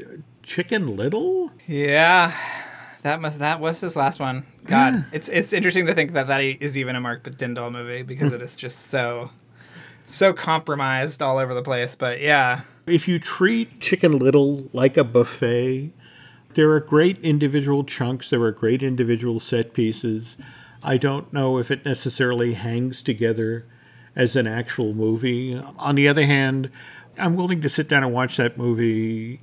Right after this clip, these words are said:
Speaker 1: every time it's on just for the pairing of Gary Marshall's voice with
Speaker 2: Mark Raniere?
Speaker 1: Nick Raniere,
Speaker 2: Yeah.
Speaker 1: yes. I mean, it just, it's such wonderful,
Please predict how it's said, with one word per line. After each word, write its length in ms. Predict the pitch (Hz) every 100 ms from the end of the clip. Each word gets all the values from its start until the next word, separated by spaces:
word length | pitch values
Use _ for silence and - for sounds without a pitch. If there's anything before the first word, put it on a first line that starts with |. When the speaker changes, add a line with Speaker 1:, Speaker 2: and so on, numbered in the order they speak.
| - -
Speaker 1:
every 240 | 135 131
time 220 | 139 131
it's 160 | 123 -
on 320 | 127 123 120
just 460 | - 123 131 - -
for 640 | - 127 120 113 117 117 - - - - - 277
the 160 | 131 123
pairing 720 | - 139 139 143 143 135 131
of 260 | - 120 107
Gary 340 | 123 123 135
Marshall's 600 | 127 117 117 - 117 104
voice 640 | 98 117 120 110 - - - - - - -
with 200 | 123 113 110
Speaker 2:
Mark 140 | 147
Raniere? 460 | 160 151 160 170 156
Speaker 1:
Nick 160 | 202 240
Raniere, 300 | 277 311 302
Speaker 2:
Yeah. 80 | 98 120 240
Speaker 1:
yes. 280 | 254 110 - -
I 60 | 165
mean, 180 | 175 160
it 140 | 170
just, 300 | 151 214 - - -
it's 160 | 160
such 220 | 196 180
wonderful, 880 | 175 143 190 220 190 - 202 202 -